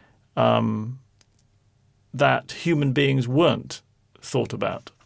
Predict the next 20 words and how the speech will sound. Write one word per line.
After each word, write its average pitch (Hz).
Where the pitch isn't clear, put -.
when 113
you 107
thought 107
about 113
the 117
economy? 107
When, 143
when 180
did 180
it 160
occur 175
to 139
you 107
that 120
it -
just 139
wasn't 127
enough 120
to -
con-, 113